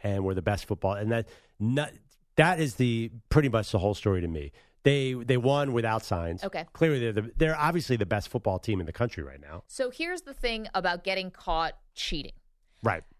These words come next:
Speaker 2: There's the advantage that it gives you, and then it's the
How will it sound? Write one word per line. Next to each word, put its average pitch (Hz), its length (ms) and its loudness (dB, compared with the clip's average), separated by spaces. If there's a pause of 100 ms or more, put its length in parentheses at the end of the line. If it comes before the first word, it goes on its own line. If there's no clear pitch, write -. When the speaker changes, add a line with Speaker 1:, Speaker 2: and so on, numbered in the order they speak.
(120)
Speaker 2:
There's 233 640 -2 (180)
the 220 300 -2
advantage 226 720 -2
that 214 160 0
it 190 180 -6
gives 180 300 -2
you, 135 400 -8 (160)
and 196 200 0
then 208 320 0
it's 202 260 -6
the 190 420 -6